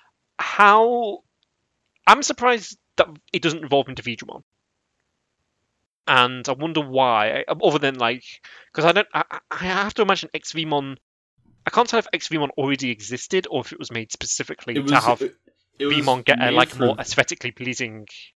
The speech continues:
Speaker 2: Yeah,
Speaker 1: evolution.
Speaker 2: I think that's, that's, like, I'm ninety-five percent sure that's why, is that X V mon's more marketable. Like, Veedramon's, like, it's kinda dumpy, like, it's got,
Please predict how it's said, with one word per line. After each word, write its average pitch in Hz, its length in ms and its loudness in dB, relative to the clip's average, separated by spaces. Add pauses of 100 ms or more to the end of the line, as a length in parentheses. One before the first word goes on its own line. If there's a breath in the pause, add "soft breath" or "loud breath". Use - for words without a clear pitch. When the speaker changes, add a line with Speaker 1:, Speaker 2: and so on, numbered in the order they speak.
(420)
Speaker 2:
Yeah, 123 340 2
Speaker 1:
evolution. 101 200 2
Speaker 2:
I 127 60 0
think 165 220 -6
that's, - 240 -2
that's, 120 260 2
like, 110 240 2
I'm 123 100 4
ninety-five 120 360 4
percent 110 260 -4
sure 107 140 -2
that's 95 240 -2
why, 90 180 2
is 95 140 -2
that 104 180 0
X 104 160 -2
V 123 120 2
mon's 104 240 0
more 101 180 0
marketable. 90 560 -2
Like, 95 160 -2
Veedramon's, 123 640 2
like, 113 100 -4
it's 104 80 -4
kinda 117 200 2
dumpy, 101 400 0
like, 104 80 0
it's 101 100 -6
got, 117 60 -4